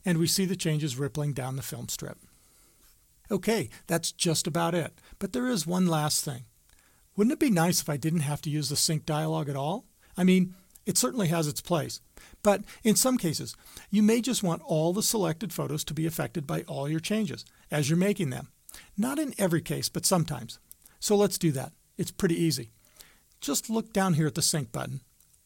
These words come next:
and press your Command key on a Mac or the Control key on Windows. Note that the sync button now says Auto Sync. Click it once and it sticks. Now, you really haven't synchronized anything by turning that on, but from now on,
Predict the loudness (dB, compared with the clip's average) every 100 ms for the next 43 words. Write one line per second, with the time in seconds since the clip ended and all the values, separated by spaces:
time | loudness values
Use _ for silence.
0 | -6 -4 -4 -4 -4 -4 -2 -2 0 -2
1 | -4 -4 -2 -2 -2 -4 -6 -12 -18 -14
2 | -4 -2 0 0 0 0 -2 -2 -2 0
3 | -2 -4 -6 -10 -14 -20 _ -20 -20 -4
4 | 0 0 0 -4 -2 0 0 0 -2 -2
5 | 0 0 0 -2 -2 -2 -4 -8 -10 -8
6 | -6 -4 -4 -4 -6 -10 -16 -20 _ _
7 | _ _ _ -4 -2 0 0 0 0 -4
8 | -14 _ -4 -2 0 -2 -2 -4 -6 -12
9 | -14 _ -20 _ -20 0 4 4 2 -14
10 | -12 -4 0 2 4 2 2 2 2 0
11 | -2 -2 0 0 2 -2 -6 -6 -2 0
12 | 0 -2 -4 -6 -8 -14 -20 -4 0 0
13 | -2 _ _ _ 0 2 4 4 4 2
14 | -2